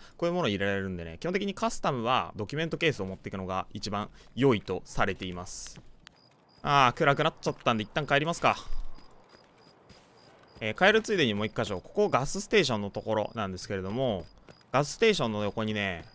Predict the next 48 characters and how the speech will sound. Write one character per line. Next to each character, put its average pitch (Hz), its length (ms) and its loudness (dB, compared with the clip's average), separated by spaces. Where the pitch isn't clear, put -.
こ 104 80 -8
の、 98 300 -4
な 123 100 -4
ん - 20 -4
だ 101 60 -2
ろ 87 120 -6
う、 - 100 -14
国 190 160 0
連 196 120 0
の 175 300 -2
封 - 140 -6
鎖 156 160 0
し - 80 0
た 147 80 2
場 135 80 0
所 139 100 -4
が 110 80 0
あ 92 60 0
る 92 80 -6
ん 85 40 -8
で 82 60 -10
す - 60 -14
け 95 60 -6
れ 90 60 -6
ど 87 60 -8
も、 85 160 -10
こ 165 80 -10
こ 185 120 0
は 165 240 6
フ - 60 -8
ァ 147 80 -10
ク - 100 -14
ト 202 100 4
リ 208 180 2
ー - 20 -
イ 160 160 -2
グ 180 80 2
ジ 170 120 -2
ッ - 80 -16
ト 208 120 -4
キ - 140 -2
ー - 60 -6
っ - 20 -18
て - 200 -8
い 101 40 0
う - 20 -14
鍵 117 340 -6
で、 95 320 -2